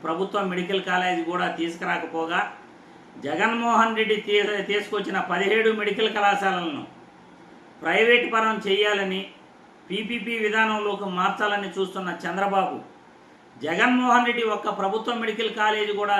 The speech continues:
తీసుకురాలేదని అబద్ధాలు చెబితే, మీరు చెప్పింది అబద్ధం, మేము గత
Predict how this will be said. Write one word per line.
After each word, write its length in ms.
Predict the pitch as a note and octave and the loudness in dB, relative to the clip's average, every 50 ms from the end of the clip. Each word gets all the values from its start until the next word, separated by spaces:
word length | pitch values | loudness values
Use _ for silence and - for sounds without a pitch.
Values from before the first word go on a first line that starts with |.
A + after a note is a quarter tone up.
| F#3+ F#3+ | 0 0
తీసుకురాలేదని 840 | F#3+ G3 G3 - - G#3+ G3+ G3+ G3+ G3 F#3+ F#3 F#3 F#3 F#3 F3+ | -2 -4 -4 -4 -4 0 2 4 4 4 2 -2 -2 -4 -4 -2
అబద్ధాలు 680 | E3 D#3 D#3 D#3 F#3 G3 F#3+ G3+ G#3 G3 G3 F3 - F#3 | -2 -2 -2 -2 -2 -4 0 0 0 0 0 -2 -4 -6
చెబితే, 460 | F3 E3+ F#3 F3+ G3 F#3 D#3+ B2 B2 - - - - - - - - - - - - - - - - - - - - - - C3+ | -6 -6 -6 -4 -4 -4 -4 -6 -10 -16 -20 -20 -20 -20 -20 -20 -20 -20 -20 -20 -20 -20 -20 -20 -20 -20 -20 -20 -20 -18 -10 -6
మీరు 280 | E3 G#3 A#3+ B3 B3+ B3 B3 A3+ | -2 0 0 2 0 0 0 0
చెప్పింది 420 | A3 G#3+ - B3+ B3 B3+ A#3+ A#3 G#3+ | 0 0 0 0 -2 0 0 2 4
అబద్ధం, 460 | G3+ G3+ G3+ G#3+ A3+ A3 G3 A3+ A#3 A#3 A3+ G#3+ | 4 4 4 2 0 -2 -2 -4 -4 -4 -4 -4
మేము 280 | G#3+ A3+ A3+ A3 G#3 F3 C#3+ A#2 - - - - - - - - - - - C3+ | -4 -2 -2 -2 -2 -4 -6 -6 -10 -14 -18 -20 -20 -20 -20 -20 -20 -16 -8 -4
గత 140 | F3 F3+ F3+ | -2 -2 -2